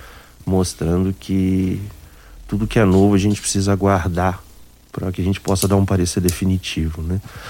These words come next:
Seria leviano eu vir aqui falar que não, então a Omicron é leve, vamos todo mundo sair sem máscara, todo mundo fica doente e ver o que vai acontecer. Não. Graças a Deus estamos com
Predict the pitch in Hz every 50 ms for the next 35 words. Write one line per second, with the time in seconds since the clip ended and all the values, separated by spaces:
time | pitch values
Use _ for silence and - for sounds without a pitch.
0 | - - - - - - 90 95 95 98 104 104 110 123 127 113 104 104 101 113
1 | 123 135 135 - - - - - - - - - - - - 95 92 92 95 101
2 | 104 90 90 98 98 - 120 120 113 101 98 101 104 - - 110 107 110 107 92
3 | 85 80 - 87 95 104 104 101 90 98 104 107 101 - 110 110 117 117 117 117
4 | 123 120 113 110 104 - 110 101 101 98 98 98 95 - 101 95 101 - - 175
5 | 196 151 113 113 120 - - - 139 131 - 117 104 101 98 104 - - 104 104
6 | 117 123 110 90 92 101 95 - 127 123 104 101 110 101 - 113 104 104 104 104
7 | - 107 107 107 - - - - - - - - - - 92 92 78 71 - -
8 | - - - - - - - - - - - - - - 95 98 95 - 95 92
9 | 95 85 80 90 92 87 87 85 - 90 87 87 85 - - - 87 87 90